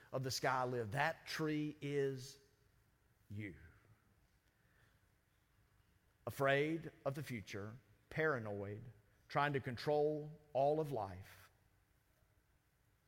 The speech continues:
gets hit with this. And by the way, I've left out some verses. You'll read them later to keep me honest, and you can learn and grow and learn the Bible. But Daniel cared for the king. Um,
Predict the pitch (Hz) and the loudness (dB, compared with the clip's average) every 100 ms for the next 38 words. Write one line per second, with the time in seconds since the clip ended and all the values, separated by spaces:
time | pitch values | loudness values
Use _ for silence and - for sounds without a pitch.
0 | _ _ _ _ _ 123 131 - 151 - | _ _ _ _ _ -6 -6 -2 -2 -2
1 | 117 98 92 - - - - - _ _ | -6 -8 -12 -14 -16 -18 -20 -20 _ _
2 | _ _ _ _ - 123 185 165 135 123 | _ _ _ _ -2 2 4 6 4 4
3 | 123 - 139 139 143 147 131 - 120 123 | 0 -2 0 2 2 4 0 0 -4 -2
4 | 123 147 123 117 127 123 131 135 123 123 | -2 -4 -4 -4 -4 -4 -4 -2 0 0
5 | 131 117 - 135 135 123 117 127 120 113 | 0 -4 -6 -8 -6 -4 -4 -4 -6 -8
6 | 107 - 120 135 120 127 123 110 117 123 | -10 -10 -8 -6 -4 -4 -4 -2 0 2
7 | 120 113 120 117 117 127 127 - - - | 0 -2 -2 0 0 0 -2 -4 -14 -20
8 | - - 135 - 120 123 117 165 143 113 | -18 2 2 2 -2 -4 -2 -2 -2 -4
9 | - - - _ _ _ _ _ _ _ | -6 -20 -20 _ _ _ _ _ _ _
10 | _ - - 143 151 98 - 101 - - | _ -10 -2 0 0 -2 -6 -8 -10 -12
11 | 92 80 - _ _ _ _ _ _ _ | -14 -16 -20 _ _ _ _ _ _ _
12 | _ _ _ _ _ 104 | _ _ _ _ _ -16